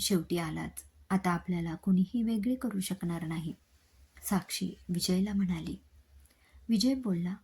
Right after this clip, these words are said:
"तू माझी व्हावीस, आपल्याला आयुष्यभरासाठी एकत्र राहता यावं याचसाठी हा इतका अट्टहास केलाय."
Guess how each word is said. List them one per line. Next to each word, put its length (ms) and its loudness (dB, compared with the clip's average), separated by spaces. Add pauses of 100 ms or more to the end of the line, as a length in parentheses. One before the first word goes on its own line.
(320)
"तू 60 4
माझी 380 2
व्हावीस, 580 -4 (400)
आपल्याला 500 -2 (100)
आयुष्यभरासाठी 1000 0
एकत्र 380 -4
राहता 420 -2
यावं 380 -4 (420)
याचसाठी 800 -2
हा 280 -2 (100)
इतका 580 -2
अट्टहास 640 -4
केलाय." 340 0